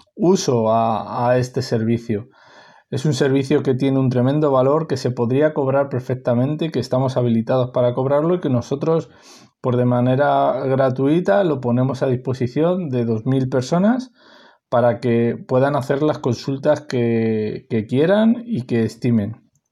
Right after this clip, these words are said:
Y si, por favor, te vuel-, le vu-,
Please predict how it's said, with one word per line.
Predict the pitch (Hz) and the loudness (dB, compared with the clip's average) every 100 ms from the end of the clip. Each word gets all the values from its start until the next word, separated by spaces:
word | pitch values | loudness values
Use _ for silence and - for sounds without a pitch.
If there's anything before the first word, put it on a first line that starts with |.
| _ _ _ - - | _ _ _ -20 -10
Y | 117 113 | -4 -4
si, | - - 120 | -4 -2 -2
por | - 110 | -2 -4
favor, | - 110 131 147 127 - - - _ _ _ 113 - | -2 0 2 0 -2 -16 -20 -20 _ _ _ -20 -8
te | 113 | -4
vuel-, | 110 117 120 | 0 -2 -2
le | 120 | -2
vu-, | 113 117 | 0 -2